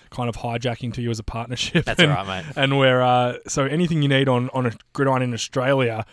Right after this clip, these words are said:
Speaker 1: that's the go-to. So we're kind of piggybacking an, an N F L site onto that. So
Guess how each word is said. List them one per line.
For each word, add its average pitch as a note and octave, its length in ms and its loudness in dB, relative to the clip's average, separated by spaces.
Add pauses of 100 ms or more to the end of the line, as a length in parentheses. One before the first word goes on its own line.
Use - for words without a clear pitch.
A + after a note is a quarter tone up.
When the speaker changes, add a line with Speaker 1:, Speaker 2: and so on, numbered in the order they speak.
(180)
Speaker 1:
that's C3+ 240 -2
the A#2+ 120 -8
go-to. B2 480 0
So C3 120 -6
we're C3+ 280 -2
kind B2+ 240 -2
of A#2 100 -10
piggybacking B2+ 640 -4
an, A2+ 120 -6 (260)
an B2 80 -10
N C3+ 100 2
F C3+ 160 -2
L A#2+ 120 0
site A#2+ 440 0
onto C3 340 -2
that. C3 300 0
So A#2+ 300 0